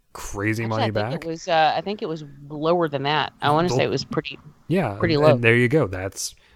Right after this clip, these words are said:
Speaker 1: so Blumhouse is doing just fine, and they've got, you know, their ins with the other different studios to get stuff distributed. So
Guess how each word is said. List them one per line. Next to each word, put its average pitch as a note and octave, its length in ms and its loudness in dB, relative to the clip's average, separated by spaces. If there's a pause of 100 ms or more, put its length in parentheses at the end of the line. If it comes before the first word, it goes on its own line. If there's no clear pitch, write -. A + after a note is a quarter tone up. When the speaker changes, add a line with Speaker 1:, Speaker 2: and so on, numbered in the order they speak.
Speaker 1:
so A#2 140 0
Blumhouse D3 480 0
is C3 60 -6
doing A#2 240 0
just G#2+ 180 -6
fine, C#3 340 -6
and G2+ 140 -8
they've G#2 140 -4
got, G2+ 320 -4
you C#3 80 -4
know, G#2 120 -4
their G#2 140 -6
ins G2 280 -8
with G2 140 -12
the G2 100 -10
other F#2+ 200 -6
different G2 320 -10
studios G2 500 -8
to - 60 -18
get - 120 -14
stuff G2+ 220 -10
distributed. D#3+ 640 -2
So F#3 260 -2